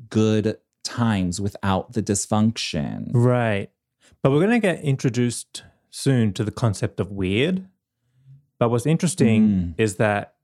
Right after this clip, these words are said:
Speaker 2: this is what she's experiencing is, and it is normal, but it's, but it's conceived as weird.
Speaker 1: Yes.
Speaker 2: Perceived as weird. Perceived as weird to
Speaker 1: There
Speaker 2: the
Speaker 1: you
Speaker 2: general
Speaker 1: go.
Speaker 2: public.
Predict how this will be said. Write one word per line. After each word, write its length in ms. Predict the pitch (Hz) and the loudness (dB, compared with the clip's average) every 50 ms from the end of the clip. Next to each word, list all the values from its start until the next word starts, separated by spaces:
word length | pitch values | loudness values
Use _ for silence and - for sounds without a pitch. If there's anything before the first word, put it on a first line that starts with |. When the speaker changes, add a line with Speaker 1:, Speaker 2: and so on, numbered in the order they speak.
| _ _ _ _ _ _ _ _ _ _ | _ _ _ _ _ _ _ _ _ _
Speaker 2:
this 200 | 135 135 - - | -2 0 0 0
is 220 | 135 120 110 - - - | -2 -2 -4 -6 -8 -6
what 120 | 120 113 - | -4 -4 -2
she's 180 | - 123 107 | -2 -2 -2
experiencing 680 | 110 98 - - _ - 135 139 139 127 110 - 113 107 | -2 -2 -4 -6 _ 0 2 2 2 0 0 0 0 0
is, 300 | 101 101 92 92 - - _ _ _ _ _ _ _ _ _ _ _ _ _ _ | 2 0 -2 -4 -8 -16 _ _ _ _ _ _ _ _ _ _ _ _ _ _
and 120 | 135 131 123 | 0 2 2
it 80 | 156 | 4
is 440 | 196 151 104 98 104 - - - - _ _ _ _ _ _ _ - | 4 2 2 0 -4 -8 -14 -18 -20 _ _ _ _ _ _ _ -6
normal, 600 | - 123 117 131 139 113 92 95 110 - - - _ _ _ _ _ _ _ _ _ _ _ | 0 2 2 2 2 0 -2 -6 -10 -12 -16 -18 _ _ _ _ _ _ _ _ _ _ _
but 100 | 117 110 | -2 -2
it's, 120 | 98 - - _ _ _ - | -2 -4 -8 _ _ _ -2
but 100 | 113 110 | 0 0
it's 240 | 104 95 - - - _ _ _ _ _ _ _ - | 0 -2 -6 -12 -18 _ _ _ _ _ _ _ 0
conceived 420 | - 139 - - 151 160 156 117 123 | 0 0 2 4 2 2 2 2 -2
as 100 | 101 98 | -2 -2
weird. 300 | 101 104 90 92 95 - - _ _ | 0 0 0 -2 -4 -8 -14 _ _
Speaker 1:
Yes. 240 | 95 104 117 123 127 | 2 2 4 4 4
Speaker 2:
Perceived 340 | 160 - - 165 131 107 120 | 2 2 2 0 0 0 -2
as 100 | 104 98 | -2 -2
weird. 360 | 98 95 87 82 92 - _ | 0 0 0 -2 -4 -10 _
Perceived 320 | - - - - 120 101 95 | -8 -4 0 0 0 0 -2
as 80 | 92 87 | -4 -4
weird 260 | 87 85 92 104 - - _ _ - | -4 -4 -6 -8 -10 -14 _ _ -2
to 60 | 123 | 0
Speaker 1:
There 40 | 117 | 2
Speaker 2:
the 40 | 110 | 2
Speaker 1:
you 40 | 104 | 2
Speaker 2:
general 200 | 120 101 98 90 | 0 0 0 -2
Speaker 1:
go. 60 | 98 | -2
Speaker 2:
public. 380 | 95 80 - - - _ _ | -4 -4 -6 -12 -16 _ _